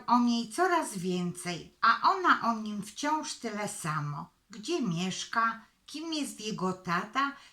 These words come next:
i że interesuje się grami komputerowymi i programowaniem. No i że przeprowadził się do Wrocławia z Legnicy, z rodzicami i z siostrą. Y,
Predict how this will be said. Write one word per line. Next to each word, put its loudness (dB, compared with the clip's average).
i -6
że -2
interesuje -2
się -4
grami 0
komputerowymi -6
i -6
programowaniem. 0
No 4
i -2
że 0
przeprowadził -2
się -4
do 2
Wrocławia -2
z -8
Legnicy, -4
z -8
rodzicami -4
i -10
z -8
siostrą. -6
Y, 6